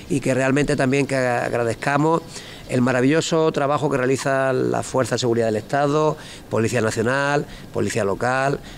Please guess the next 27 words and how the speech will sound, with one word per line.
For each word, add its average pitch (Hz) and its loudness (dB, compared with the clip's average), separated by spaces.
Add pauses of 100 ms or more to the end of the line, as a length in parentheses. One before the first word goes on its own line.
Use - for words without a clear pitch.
(180)
bomberos, 131 2
Protección 117 0
Civil 151 2 (180)
y 143 4
todos 208 2
los 175 2
servicios 147 2
municipales, 131 2
empezando 127 0 (280)
por 120 0
la 131 2
Delegación 131 2
de 127 2
Fiesta 135 0
y 110 2
toda 131 0
la 131 2
área, 156 2 (380)
que 131 0
hacen 147 2
posible 165 2 (360)
que 135 2
la 131 2
feria 175 2
sea 135 0
una 131 2
realidad. 104 0